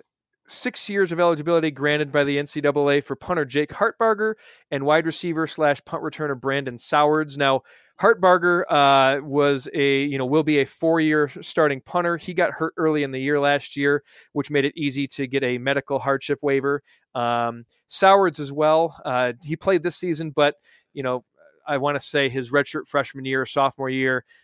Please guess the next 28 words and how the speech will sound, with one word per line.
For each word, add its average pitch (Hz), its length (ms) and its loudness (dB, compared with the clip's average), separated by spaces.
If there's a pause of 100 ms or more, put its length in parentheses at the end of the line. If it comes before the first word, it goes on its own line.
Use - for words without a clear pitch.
(140)
uh, 120 280 0
was 123 140 -4
out 139 140 2
with 135 180 -8
injury, 135 560 -4
and, 127 300 -4
and 113 280 -12
the 120 120 -4
N 131 60 -6
C - 100 -14
double 131 220 0
A 131 60 -2
looked 127 200 -6
at 127 100 0
it 127 80 -4
and 123 80 -18
said 123 220 -4
he 127 100 -8
didn't 131 180 -8
play 135 140 -6
in 127 60 -8
enough 127 200 -6
games 127 320 -10
to 123 120 -12
really 123 180 -4
qualify 127 580 0
as 120 140 -6
a 120 120 -8